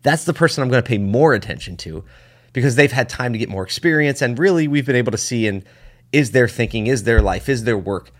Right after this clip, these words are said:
proved out over time? So either way, Maxwell says, "Career is what you get paid for, but calling is what you were made for."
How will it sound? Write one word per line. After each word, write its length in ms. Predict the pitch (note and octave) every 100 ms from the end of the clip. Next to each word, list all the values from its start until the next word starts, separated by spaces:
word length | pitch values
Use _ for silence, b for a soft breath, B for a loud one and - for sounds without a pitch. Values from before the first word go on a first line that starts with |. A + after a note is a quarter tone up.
| _
proved 320 | - A#2 F2+
out 160 | F#2+ F#2+
over 200 | F2+ F#2+
time? 240 | C3 C3+
So 160 | G2+ D#3+
either 160 | F#3+ E3
way, 120 | G2+
Maxwell 360 | B2+ C#3+ D3
says, 340 | B2+ B2 G#2 - - _ _ -
"Career 580 | D#3 C3+ F#3 D#3+ G#2 B B
is 140 | A#2+
what 180 | B2+ -
you 80 | C3
get 240 | A#2+ -
paid 260 | - F#3 C#3+
for, 360 | - C#2 - B B B
but 160 | A#2
calling 640 | - - F3 D#3 G2 F#2 F#2 b b b _
is 180 | A#2+ G2+
what 260 | G#2+ -
you 160 | G#2 G2+
were 140 | G2+
made 320 | G2 G2 F#2+ D#2
for." 400 | - B1+ A1+